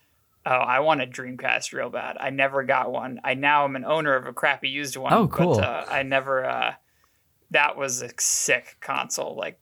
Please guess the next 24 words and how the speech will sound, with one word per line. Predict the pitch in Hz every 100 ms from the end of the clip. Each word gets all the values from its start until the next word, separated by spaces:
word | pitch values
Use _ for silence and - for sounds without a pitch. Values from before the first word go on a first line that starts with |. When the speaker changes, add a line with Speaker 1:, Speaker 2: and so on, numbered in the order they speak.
| _ _ -
Speaker 1:
I | 131
loved | - - -
the | -
Dreamcast | 139 156 156 - -
whenever | 139 131 143
I | -
had | - -
the | 156
chance | - -
to | -
play | - -
one. | 90 92 104
Speaker 2:
Yeah. | 104 156 107
Was | 117 131 131
it | 147 143
the | 139 131 120 113 110
three | - 127
D | 131 113
graphics | - 107 98 107 143 -
that | 139
got | 135 135 135
you? | - 135 135 135
Was | 127
it | -